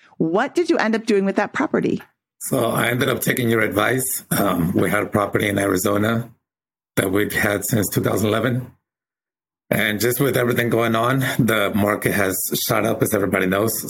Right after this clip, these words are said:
Speaker 2: So it actually was worth a lot more than I thought at the time. So we did end up putting it on the market, and we sold that in late spring.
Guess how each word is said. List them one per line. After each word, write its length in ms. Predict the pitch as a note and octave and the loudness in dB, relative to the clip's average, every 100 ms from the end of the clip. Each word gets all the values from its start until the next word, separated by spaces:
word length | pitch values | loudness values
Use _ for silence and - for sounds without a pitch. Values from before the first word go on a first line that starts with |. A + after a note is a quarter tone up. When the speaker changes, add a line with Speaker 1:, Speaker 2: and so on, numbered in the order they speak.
| - | -4
Speaker 2:
So 120 | G2 | -2
it 80 | F#2+ | 0
actually 600 | G2+ - G#2 F#2+ F2+ G#2+ - | -2 -2 0 0 0 -2 0
was 260 | B2 F#2+ | 0 0
worth 300 | G2+ G2+ G#2 | 0 0 0
a 40 | G2+ | 0
lot 240 | G2 F#2 | 0 0
more 200 | G2 F#2+ | 0 2
than 160 | F#2 E2+ | 0 0
I 100 | E2+ | 0
thought 300 | - A2+ G#2+ | -2 -2 0
at 80 | - | -2
the 80 | |
time. 440 | - F2 E2+ F#2 - _ _ _ _ _ _ - | -2 -2 -2 -4 -8 _ _ _ _ _ _ -10
So 120 | - | -2
we 120 | F#2+ G2 | 0 0
did 180 | B2 | 0
end 180 | A#2 A2 | 0 0
up 160 | A2+ - | -2 0
putting 220 | C3+ A2+ | 0 2
it 100 | A#2 | 0
on 140 | A2 | 0
the 40 | G2+ | 2
market, 440 | G#2 A2+ D3 B2+ | 0 0 -2 -2
and 160 | C#3 - | 0 0
we 80 | F#2 | 0
sold 360 | - G#2+ F#2+ | 0 0 0
that 360 | G#2 G2 - - - _ _ _ - | 0 -2 -4 -8 -20 _ _ _ -4
in 80 | A2 | 0
late 220 | G2 F#2 | 0 -2
spring. 380 | - A#2 G2 | -4 -2 -2